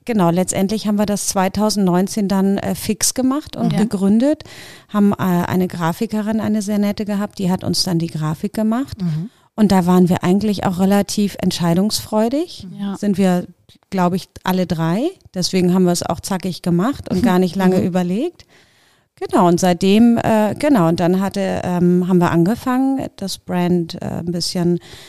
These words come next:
Speaker 1: durch Veröffentlichungen bekannt zu machen. Wie gesagt, es war dann in der Welt und auch die Frauke Ludowig hatte dann mal die Schuhe an,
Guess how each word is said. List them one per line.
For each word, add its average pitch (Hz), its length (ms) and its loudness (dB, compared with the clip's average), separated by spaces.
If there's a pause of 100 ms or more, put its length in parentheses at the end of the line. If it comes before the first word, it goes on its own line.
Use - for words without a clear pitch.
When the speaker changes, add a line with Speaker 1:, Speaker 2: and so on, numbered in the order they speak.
(120)
Speaker 1:
durch 185 160 -4
Veröffentlichungen 214 800 0
bekannt 196 420 0
zu - 120 -2
machen. 185 600 2
Wie 175 120 -8
gesagt, 165 340 -6
es 165 140 -10
war 165 100 -4
dann 160 160 -2
in 160 80 -2
der 165 180 -2
Welt 196 460 2
und - 300 -6
auch 151 160 -6
die 160 160 -6
Frauke 160 320 -4
Ludowig 208 520 2
hatte 190 220 -4
dann 175 220 0
mal 170 140 0
die 170 120 -4
Schuhe 185 320 -2
an, 170 300 0